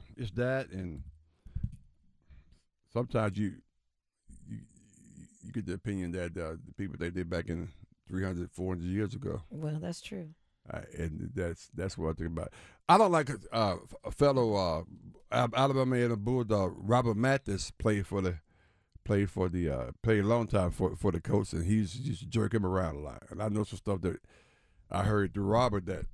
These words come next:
Speaker 1: yeah, Irsay, not a good dude,
Speaker 2: Right.
Speaker 1: in my opinion.
Speaker 2: Yeah.
Speaker 1: Anyway.
Speaker 2: Well, you got someone else that agrees with you, our friend in Miami, Kevin
Speaker 1: Okay.
Speaker 2: Suggs, says the problem is with Jonathan Taylor is the situation with the owner, Jim Irsay, and he doesn't want to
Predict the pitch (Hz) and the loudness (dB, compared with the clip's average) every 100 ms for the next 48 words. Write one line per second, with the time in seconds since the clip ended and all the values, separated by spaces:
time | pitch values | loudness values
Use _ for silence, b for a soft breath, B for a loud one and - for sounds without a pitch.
0 | - - - - - - - 90 101 - | -8 -10 -10 -12 -12 -16 -6 -2 0 -2
1 | 71 - - - - _ _ _ _ _ | -4 -8 -18 -20 -20 _ _ _ _ _
2 | _ _ _ _ _ - - 95 82 - | _ _ _ _ _ -10 -6 -6 -8 -10
3 | 71 - - _ _ 160 160 151 110 120 | -14 -14 -20 _ _ -12 -10 -4 0 2
4 | 117 87 - - - _ _ - 160 117 | 2 2 0 -2 -20 _ _ 6 8 8
5 | 90 - 190 262 247 214 226 202 202 - | 4 0 0 2 2 2 0 2 0 0
6 | 165 180 190 202 214 214 220 220 175 - | -4 -2 -4 -2 -4 -4 -4 -2 -2 -2
7 | 185 175 175 165 156 180 185 254 b b | -4 -2 -2 -2 -4 -2 -4 -6 b b
8 | b b - - 220 160 185 185 190 - | b b -6 2 4 6 4 4 0 -4
9 | 170 170 190 175 165 160 160 185 - - | -6 -2 2 2 2 -2 -2 -4 -12 -8
10 | 175 - 180 175 175 165 170 175 160 190 | -6 -2 0 0 -4 -6 -2 -2 0 -2
11 | 190 175 175 160 165 165 - 147 b b | -2 -8 -8 -4 -4 -4 -10 -12 b b
12 | b 160 160 - 156 147 147 151 _ 156 | b -6 -4 -4 -4 -4 -6 -8 _ -10
13 | 156 156 - 156 147 160 160 160 156 156 | -8 -8 -6 -4 -4 -6 -2 -2 -2 -6
14 | 151 - | -6 -10